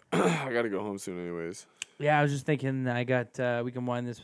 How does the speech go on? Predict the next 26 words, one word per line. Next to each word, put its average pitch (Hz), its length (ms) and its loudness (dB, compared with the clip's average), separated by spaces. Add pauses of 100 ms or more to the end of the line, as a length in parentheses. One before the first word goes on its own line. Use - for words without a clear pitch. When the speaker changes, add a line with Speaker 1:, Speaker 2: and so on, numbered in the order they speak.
(360)
Speaker 2:
sucker 131 360 -2
down. 123 320 0
I 120 100 0
have 120 260 -6
to, 123 200 -4
uh, 120 220 -6 (420)
Speaker 1:
Watch 101 240 -6
the 87 60 -16
game. 92 320 -10 (400)
Speaker 2:
uh, 175 60 -8
I 185 480 -8
just - 120 -20
wanna 131 140 -12
kinda - 240 -16
catch 156 200 -10
the 139 80 -16
second 135 340 -10
half. 110 320 -16 (1400)
Catch - 160 -12
the - 120 -18
second - 240 -14
half - 160 -20
of - 60 -20
the 52 80 -16
game, 53 220 -18
probably. 50 340 -18